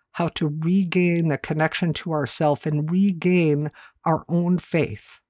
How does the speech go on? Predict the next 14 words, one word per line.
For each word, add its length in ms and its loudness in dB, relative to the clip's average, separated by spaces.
whatever 400 2
that 240 2
may 180 2
mean 320 2
for 160 -4
you. 360 -4
And 160 0
so 180 4
I 140 4
hope 420 4
that 300 6
as 260 2
you 220 4
step 340 0